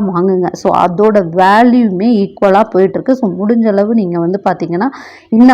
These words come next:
மாதிரி சேமிக்கிறதுக்கு பழகுங்க. சில்வர் வந்துட்டு ரொம்ப இம்பார்ட்டன்ட் தான் நான் சொல்றேன்.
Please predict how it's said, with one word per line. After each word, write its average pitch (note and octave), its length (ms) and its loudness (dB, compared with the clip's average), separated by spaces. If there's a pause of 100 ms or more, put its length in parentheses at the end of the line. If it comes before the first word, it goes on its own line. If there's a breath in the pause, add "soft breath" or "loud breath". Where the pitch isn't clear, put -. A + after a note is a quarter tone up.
மாதிரி G#3 260 2
சேமிக்கிறதுக்கு F#3+ 680 -2
பழகுங்க. F3+ 440 0 (200)
சில்வர் A3 80 0 (220)
வந்துட்டு F#3 280 -2 (180)
ரொம்ப A3 320 -2 (140)
இம்பார்ட்டன்ட் G3 480 -4
தான் G#3+ 160 -4
நான் F#3 220 0
சொல்றேன். F#3 320 -2